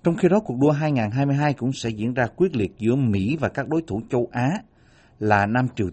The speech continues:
Tiên, Nhật Bản, Qatar và Úc. Úc và Qatar chưa bao giờ đăng cai World Cup, còn Nhật Bản và Nam Triều Tiên đã từng làm đồng chủ nhà của World Cup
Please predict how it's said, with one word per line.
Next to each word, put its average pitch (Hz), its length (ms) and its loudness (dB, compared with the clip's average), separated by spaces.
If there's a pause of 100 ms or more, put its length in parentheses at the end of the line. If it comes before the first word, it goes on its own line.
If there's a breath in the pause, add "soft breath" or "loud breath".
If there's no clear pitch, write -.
Tiên, 123 280 0
Nhật 104 180 -4
Bản, 101 440 -2
Qatar 127 380 0 (160)
và 90 260 -8
Úc. 190 240 4 (920 soft breath)
Úc 226 240 4
và 120 100 -2
Qatar 135 400 0 (100)
chưa 147 120 2
bao 131 100 0
giờ 107 180 -2
đăng 107 180 -4
cai 104 160 -4
World 104 220 -2
Cup, 185 200 -4 (300)
còn 98 140 -4
Nhật 90 200 -4
Bản 92 240 -4
và 107 80 -8
Nam 98 160 -6
Triều 90 240 -6
Tiên 110 200 -2 (160)
đã 107 120 -4 (180)
từng 101 220 0
làm 95 240 -2
đồng 92 180 -4
chủ 101 120 -8
nhà 110 360 -2
của 98 120 -6
World 113 240 -2
Cup 147 180 -8